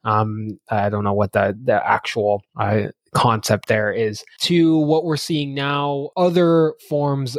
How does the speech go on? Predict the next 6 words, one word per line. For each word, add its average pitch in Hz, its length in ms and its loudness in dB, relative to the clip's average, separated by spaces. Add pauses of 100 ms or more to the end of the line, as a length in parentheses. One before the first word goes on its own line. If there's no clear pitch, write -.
of 127 520 2
remuneration, 117 920 0
like 110 240 -4
paying 131 480 0
for 123 560 0 (240)
ca-, - 260 -4